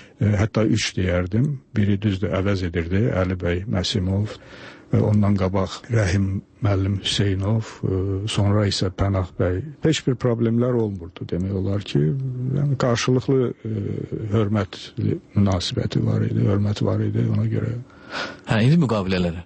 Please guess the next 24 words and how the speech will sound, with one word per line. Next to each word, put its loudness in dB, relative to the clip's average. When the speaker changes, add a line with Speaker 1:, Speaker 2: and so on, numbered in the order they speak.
Speaker 2:
müqavilələrin 2
hazırlanması 0
məsələsi. 4
Speaker 1:
Müqavilələr 2
indi 0
mən 0
günahkar 0
<laughs> 2
deyiləm 2
ki, 0
bu 2
mənim 2
taleyimə 0
düşmüşdü -4
ki, 2
o 2
qızğın 2
vaxt -2
mən 0
şirkətin, 0
e, -4
rəhbəri 0
təyin -2
edilmişdim. -2